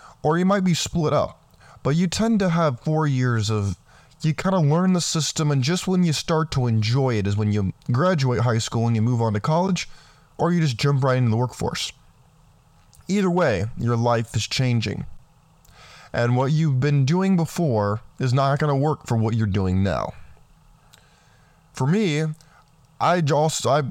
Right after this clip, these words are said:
inserted the military in there as well, so I had to get used to the military climate and get used to fo-, taking orders, following orders, getting used to the climate and how things worked, what to do, what not to do. And it was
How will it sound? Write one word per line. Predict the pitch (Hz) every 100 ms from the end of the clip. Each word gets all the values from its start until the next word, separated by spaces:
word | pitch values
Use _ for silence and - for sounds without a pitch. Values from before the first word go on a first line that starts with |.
| -
inserted | 143 123 151 139
the | 123
military | 165 165 139 113 107
in | 104
there | 107 104 104
as | 107
well, | 143 135 101
so | 127
I | 123
had | 127
to | 110
get | 107 123 127
used | 127 135 -
to |
the | 110
military | 113 147 156 - 123 113
climate | - 117 117 123
and | 110 101
get | 117
used | 123 127 123 -
to | 110 104 98 - - -
fo-, | - 131 -
taking | - 151 135 139
orders, | 147 156 147 131 117 - - - -
following | 123 139 175 175
orders, | 160 147 135 123 110 - - - - - - - - -
getting | 135 135
used | 139 -
to |
the | 117
climate | 110 - 135 139 165 156 135
and | 113 104
how | 131 123
things | 123 127 113 110
worked, | 113 143 147 -
what | 120 113 -
to |
do, | 120 127 135
what | 117 92
not | 110 131 147
to | 156 160
do. | 147 139 131 127 135 - - _ _ - - _ - - - _ _ - - - - - _ - - _ - - _ _ _ _ _
And | - 151
it |
was | 160 135